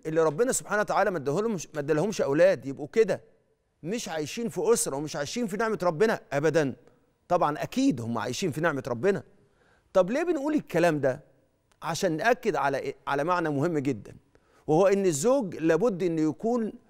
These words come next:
له الأولوية في حياة زوجته، والزوجة لابد إن تكون ليها الأولوية كمان في حياة زوجها. نقف بس شوية، هل ده معناه إن إحنا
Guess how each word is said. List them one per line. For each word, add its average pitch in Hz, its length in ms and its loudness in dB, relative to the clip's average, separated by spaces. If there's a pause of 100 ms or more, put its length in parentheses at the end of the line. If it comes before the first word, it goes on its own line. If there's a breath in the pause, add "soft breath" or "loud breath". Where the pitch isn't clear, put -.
(100)
له 240 240 2
الأولوية 220 500 6
في - 140 -2
حياة 160 200 -2
زوجته، 127 320 -10 (840)
والزوجة 156 400 2
لابد 190 320 4
إن 190 180 -2
تكون 233 240 -6
ليها 226 180 2
الأولوية 214 440 6
كمان 262 360 0
في 165 100 -10
حياة 175 180 -2
زوجها. 151 400 0 (2000)
نقف 165 240 2
بس 139 220 -2
شوية، 104 300 -6 (480)
هل 160 180 0
ده 170 80 4
معناه 170 340 2
إن 151 240 -2
إحنا 139 360 -4